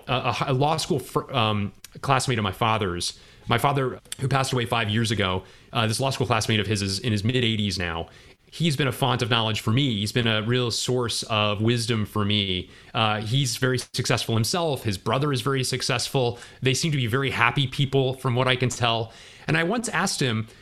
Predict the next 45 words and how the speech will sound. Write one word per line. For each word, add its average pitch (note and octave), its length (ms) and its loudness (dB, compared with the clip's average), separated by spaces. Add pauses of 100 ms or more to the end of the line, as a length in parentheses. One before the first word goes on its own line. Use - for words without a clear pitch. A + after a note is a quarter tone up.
(340)
"What's G3+ 240 -2
the B3+ 80 0
secret? - 440 -2 (120)
Like, C3+ 240 0
what D3+ 140 0
did A#3+ 160 -2
your A3 80 0
parents D#3 420 -2
do A#2+ 380 0
to A#2+ 80 0
set C#3 220 -2
you C#3+ 280 2
and C3+ 80 0
your A#2 140 -2
brother A#2 400 0
off A#2+ 200 -4
on A2 380 2
the A#2+ 180 0
journeys A#2 580 0
that A#2 100 2
you B2+ 240 2
were C3 200 2
on?" F2+ 180 0
And G2 100 2
I, A#2+ 180 0
I, C3 140 0
I - 20 4
love, C3+ 460 0
as, A#2+ 260 0
as, A#2+ 220 0
as A2+ 160 2
clearly E3+ 320 4
you C#3 100 0
do, C3 140 0
Joel, A2 300 0
of, G#2 100 -6
of B2 160 0
asking B2 320 0
people A#2+ 200 2
that A2 120 2
are - 20 0
older A#2+ 300 2
than A2 180 4
me G#2 180 2
for, G#2 300 -2